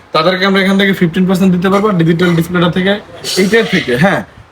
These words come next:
টু এইচ টু ডিজিটাল ডিসপ্লেটা থেকে আমরা আপনাকে থার্টিন পার্সেন্ট দিতে পারবো। তো আরো অনেক, আহ, মডেল আছে। আসলে সব জিনিস, আহ, প্রত্যেকটা সেম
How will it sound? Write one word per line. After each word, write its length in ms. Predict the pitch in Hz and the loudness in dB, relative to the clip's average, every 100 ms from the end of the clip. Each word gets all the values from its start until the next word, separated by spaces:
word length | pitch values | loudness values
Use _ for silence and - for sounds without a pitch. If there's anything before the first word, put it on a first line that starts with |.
| - | -2
টু 100 | 196 | 0
এইচ 180 | 202 - | 0 -2
টু 120 | 214 | -2
ডিজিটাল 420 | 185 185 180 190 | 0 0 0 0
ডিসপ্লেটা 360 | 180 - 185 190 | 0 -2 -2 -2
থেকে 180 | 196 208 | 0 0
আমরা 200 | 180 175 | 0 0
আপনাকে 260 | 165 180 | -2 -4
থার্টিন 340 | 180 196 156 139 | -2 -6 -6 -8
পার্সেন্ট 320 | 135 123 113 | -6 -4 -4
দিতে 160 | 113 | -2
পারবো। 280 | 104 101 92 92 - - - - - - - - | -2 -4 -6 -14 -20 -20 -20 -20 -20 -20 -20 -12
তো 380 | 147 143 147 143 - - - | -6 -2 -2 -2 -6 -8 -2
আরো 200 | 165 185 | 0 2
অনেক, 460 | 180 196 165 147 | 2 0 -4 -2
আহ, 200 | 160 147 143 | 2 2 2
মডেল 340 | 147 160 180 | 2 2 0
আছে। 300 | 170 - 196 | -2 -2 -4
আসলে 440 | 175 170 170 175 - - - - - | -4 -4 -2 -2 -6 -16 -20 -20 -6
সব 140 | 160 160 | -4 -4
জিনিস, 340 | 170 190 185 - - - - 135 | -2 -2 -4 -10 -20 -20 -12 -4
আহ, 240 | 139 135 - | 0 0 -2
প্রত্যেকটা 500 | 170 175 - 208 208 | -4 -2 -2 0 -2
সেম 320 | - 185 175 | -2 -6 -6